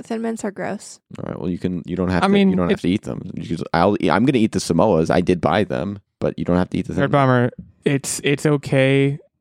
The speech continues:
Speaker 3: to be incorrect. This is a safe space for that. <clears throat> We welcome all opinions, even the ones that are, that are wrong. So, yeah, are Samoas the one with coconut in 'em?
Speaker 2: Yeah.
Speaker 1: Yeah, Samoas are the
Speaker 3: Yeah,
Speaker 1: ones that are,
Speaker 3: see
Speaker 1: like,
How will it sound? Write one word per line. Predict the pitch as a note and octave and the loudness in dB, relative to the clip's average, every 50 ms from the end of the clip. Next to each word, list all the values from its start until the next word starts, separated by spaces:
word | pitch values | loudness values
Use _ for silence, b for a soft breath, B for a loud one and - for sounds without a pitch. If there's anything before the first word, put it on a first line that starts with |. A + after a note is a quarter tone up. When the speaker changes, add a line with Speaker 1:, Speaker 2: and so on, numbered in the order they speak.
| _ _ - | _ _ -4
Speaker 3:
to | - C#3+ | -2 0
be | C3 C#3 B2+ C3 B2 | 2 2 2 2 2
incorrect. | B2 A#2+ - - A#2+ A2+ A2 G#2 G#2+ - - - | 0 0 0 0 2 2 2 0 -2 -4 -6 -4
This | - C3+ A#2+ | -2 -2 0
is | B2+ A#2+ | 0 0
a | A#2+ | 0
safe | A#2 - - C#3 B2+ - | 0 0 0 0 0 0
space | - C#3 B2 A#2 - | 0 0 0 0 0
for | - B2+ A#2+ | 0 0 0
that. | A#2+ A2+ A2+ - - _ _ _ _ _ _ _ - | 0 0 0 -2 -6 _ _ _ _ _ _ _ 2
<clears throat> | - G3 F3 C#3+ B2+ A#2 A2+ | 4 4 4 4 2 2 2
We | B2+ C#3 C#3 | 2 4 4
welcome | C3 C#3+ C3 C#3 - D3+ C#3 C3+ C3+ C3+ - | 4 4 4 4 2 2 2 2 0 0 0
all | - C#3+ C3+ C3 | 2 2 4 4
opinions, | C3 - - C3+ B2+ B2 B2 B2 B2+ B2+ C3 - | 2 2 0 0 0 0 0 0 -2 -4 -4 -2
even | - C#3+ C3 C3+ C3+ | -2 0 2 2 2
the | C3+ | 2
ones | C3 C3 C3 B2 | 2 2 2 2
that | C3+ B2+ B2 | 2 0 0
are, | B2 A#2+ A#2 A2+ | 0 0 -2 -2
that | - - B2+ | -2 0 0
are | B2+ B2+ | 0 0
wrong. | B2 A#2+ A2+ A2+ A2+ C3 C#3 _ _ _ _ | 0 0 0 -2 -2 -4 -8 _ _ _ _
So, | - - - C3 B2 A#2+ A#2 A2+ A#2 A2+ - - _ - | -8 -4 -2 0 0 0 0 0 -2 -4 -6 -8 _ -4
yeah, | - C#3+ - | -4 -2 0
are | C#3+ D#3+ | 2 0
Samoas | E3+ D#3+ - B3+ C4 F4 G#4 G4 D4 - | 0 2 0 0 2 2 2 2 2 2
the | |
one | C4+ C4 | 0 0
with | - - | 0 0
coconut | - E3+ D#3 D3+ D#3+ D3 D3 D3 | 2 2 2 2 2 2 2 4
in | C#3+ | 4
'em? | D3 C#3+ C#3+ - - _ _ _ _ - - | 2 2 0 -4 -8 _ _ _ _ -2 0
Speaker 2:
Yeah. | F2+ E2 D2+ C#2+ E2 F2 _ | 2 2 2 0 -4 -8 _
Speaker 1:
Yeah, | - B3+ B3 A#3+ | -4 -2 0 0
Samoas | - - - B3 A#3+ A#3 A#3+ B3+ | -2 -2 -4 -2 0 2 2 2
are | C4+ C#4+ D4 D4 | 2 2 2 2
the | C#4+ C#4 | 2 2
Speaker 3:
Yeah, | C4 A#3+ G#3+ G#3 | 2 2 2 2
Speaker 1:
ones | G3 F#3 - - - | 2 0 -2 -2 0
that | C4 - | 2 4
are, | A3 A#3 | 4 4
Speaker 3:
see | A3+ | 4
Speaker 1:
like, | G#3+ G#3 G3+ G3 | 4 2 2 0